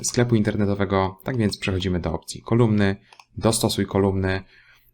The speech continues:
e, i tak jak wcześniej będę dodawać parametry na samym końcu. Przenoszę tutaj zasięg, przenoszę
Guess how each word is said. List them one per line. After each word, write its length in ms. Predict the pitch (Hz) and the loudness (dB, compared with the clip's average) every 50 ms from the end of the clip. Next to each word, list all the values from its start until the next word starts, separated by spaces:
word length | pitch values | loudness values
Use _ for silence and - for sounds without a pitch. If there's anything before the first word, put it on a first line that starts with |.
| _ - | _ -6
e, 280 | - 98 92 92 90 - - | -4 -2 -2 -2 -2 -4 -4
i 100 | - 147 | -4 0
tak 120 | - 139 120 | 2 4 4
jak 140 | 113 113 | 4 2
wcześniej 400 | - - 113 - - 87 82 - - | 2 2 0 2 0 -4 -4 -4 -2
będę 180 | 101 101 101 98 | -2 0 0 2
dodawać 480 | 95 98 90 92 90 90 87 - - | 0 0 0 0 0 -2 -2 -4 -8
parametry 720 | - _ - 101 95 92 92 92 90 - - 85 82 82 _ _ _ - | -12 _ -2 0 0 2 0 0 -2 -2 -2 -4 -4 -4 _ _ _ -6
na 160 | 95 92 90 | -4 -4 -2
samym 260 | - - 90 85 82 | -2 -2 -2 -4 -2
końcu. 540 | - 104 117 120 120 120 104 95 92 - - - - - _ _ _ _ | 0 2 4 4 4 2 0 -2 -2 -4 -10 -20 -20 -20 _ _ _ _
Przenoszę 400 | - - 107 98 98 90 - - | -6 -2 -2 0 0 0 -2 -6
tutaj 380 | - - - 85 80 - - - - | -8 -8 -6 -6 -6 -6 -8 -14 -6
zasięg, 560 | - 101 104 101 - 98 90 90 - - - _ _ _ _ | 0 0 0 0 2 0 -2 -2 -4 -8 -20 _ _ _ _
przenoszę 360 | - - 90 85 - - - | -10 -6 -6 -6 -6 -8 -10